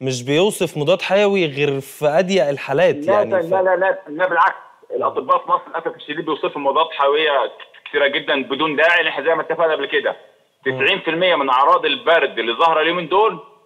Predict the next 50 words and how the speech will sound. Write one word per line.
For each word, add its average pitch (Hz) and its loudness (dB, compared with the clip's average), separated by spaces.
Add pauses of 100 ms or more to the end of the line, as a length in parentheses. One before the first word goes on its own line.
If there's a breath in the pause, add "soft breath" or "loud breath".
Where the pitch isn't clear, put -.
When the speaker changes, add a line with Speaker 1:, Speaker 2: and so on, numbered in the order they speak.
(120)
Speaker 2:
دي 170 0
عبارة 175 4
عن 147 2
أعراض 143 2
بي-، 170 4
برد 151 0
فيروسية، 143 0 (300)
فبالتالي 170 0
المفروض 135 -2
ما 151 -2
ياخدش - -4
مضاد 143 0
حيوي. 196 2
Speaker 1:
مم. 104 -12 (500 soft breath)
Speaker 2:
اعتمد 180 2
على 143 2
جهاز 160 0
المناعة، 190 4
ولو 156 4
محدد 147 -4
نوع 151 2
الفيروس 143 2
أدي 156 0
حاجة 147 0
مضادة 135 0
للفيروسات، 104 -4
لكن 175 -2
أنا 202 0
بيحصل 180 0
عكس 170 -2 (100)
كده 131 -4
خالص. - -4 (220)
في - -2
حاجة 190 0
اسمها 160 -4
empirical 175 -2
therapy، 170 0 (480 loud breath)
اللي 147 2
هو 170 6
الطب 160 -2
القائم 156 0
على، 143 4
آه، 135 4
آه، 101 0
اللي 113 -2
هو 170 2
الطب 170 -2
القائم 165 0
على 139 2
التجربة، 107 -2